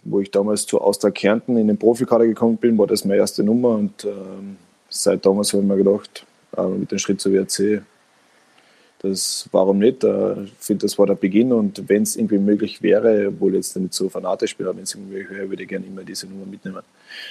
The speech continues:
Weil es einfach damals der, damals der erste Zeitwart hat's entschieden.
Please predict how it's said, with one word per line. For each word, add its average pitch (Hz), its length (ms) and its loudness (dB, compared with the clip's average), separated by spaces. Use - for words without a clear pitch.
Weil 90 80 0
es 90 80 2
einfach 107 280 6
damals 117 540 4
der, 101 180 6
damals 117 340 2
der 104 100 2
erste 110 260 2
Zeitwart 107 440 2
hat's 104 180 -6
entschieden. 104 300 -6